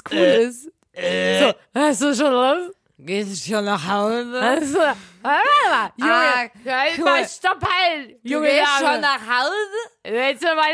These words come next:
Speaker 1: nicht, ja, jetzt mal alle halt nicht nach Hause gehen.
Speaker 2: Aha. Und am besten ist sie auch nüchtern, weil sie noch mit, weil sie jetzt mit dem Auto nach Hause fährt
Speaker 1: Genau.
Speaker 2: und kriegt das alles so komplett mit.
Speaker 1: <laughs>
Speaker 2: Ich, kennst du so, es gibt ja manchmal Tage, da bist, da,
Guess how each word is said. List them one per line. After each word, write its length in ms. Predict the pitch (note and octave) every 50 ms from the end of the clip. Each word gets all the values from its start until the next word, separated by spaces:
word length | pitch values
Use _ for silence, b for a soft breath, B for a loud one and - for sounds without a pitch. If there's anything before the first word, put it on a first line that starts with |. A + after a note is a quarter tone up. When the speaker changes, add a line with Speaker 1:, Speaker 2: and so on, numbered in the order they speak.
| F4 A4
Speaker 1:
nicht, 140 | A#4 - -
ja, 260 | - D#4+ D4 C4 B3+
jetzt 140 | C4 A#3 - D4 D4
mal 300 | C#4 C#4+ C#4+ C4+ B3+ B3 C4
alle 300 | E4 G#4 A#4 - D4+ D4
halt 200 | C#4+ C#4+ C#4+ C4+
nicht 160 | D#4 G4+ G#4+
nach 200 | E4+ D4+ D4 C#4+
Hause 280 | C#4 C#4+ C#4+ C4+ B3 B3 C4
gehen. 300 | C4+ C4+ B3+ B3+ A#3+ A3 G3
Speaker 2:
Aha. 360 | G3+ G3+ G3+ A3 A#3 B3+ C4+ C4 - - -
Und 160 | A3+ A#3 F3
am 120 | G3+ A3 F#3+
besten 320 | G#3+ A#3 - - C4 A3
ist 160 | A3+ - -
sie 160 | - A#3 B3
auch 100 | A#3 G#3+ G3+ - _ _ _
nüchtern, 460 | - G3+ G#3 A#3 A3 - - G#3+ G3
weil 100 | F3+ F#3
sie 80 | F3+ F#3
noch 140 | F3+ -
mit, 160 | F3+ G3 F#3 E3 D#3 C#3
weil 140 | D#3 F3 F3+
sie 100 | E3 F3+
jetzt 120 | F3 - F#3
mit 80 | F3+
dem 80 | F3+ A2
Auto 160 | D3+ G#3 A#3
nach 140 | G#3+ F#3+ F3
Hause 200 | F3+ F3+ E3+ F3
fährt 120 | E3+ A#3 A3
Speaker 1:
Genau. 160 | A#3+ A#3+ A#3+
Speaker 2:
und 40 | B3
kriegt 120 | A#3 G3+ G#3+
das 60 | G3
alles 200 | C#3 E3 F#3 F3+
so 80 | F#3+ F3
komplett 480 | - F#3+ - A3 A3+ G#3+ G3 F#3 -
mit. 160 | G3 G3 F#3+ - G#3
Speaker 1:
<laughs> 40 | A#3 E4+ G#4 F#4 D4 - _ - A3 - B B B B B B B B B -
Speaker 2:
Ich, 220 | - - - - - - G#3+ G#3
kennst 260 | A#3+ C4+ D#4+ - -
du 80 | E4+
so, 200 | C#4+ A#3+ C#4+ C4+ -
es 140 | G3+ - -
gibt 120 | C4+ -
ja 80 | D#4 D4+
manchmal 240 | C#4 - G#3+ G3+ F#3
Tage, 440 | - F3 G#3+ B3 C4 A#3 C#4 C4+ B3
da 80 | G#3+ G3
bist, 380 | E3+ A3+ - - - - -
da, 160 | F#3+ F3+ F#3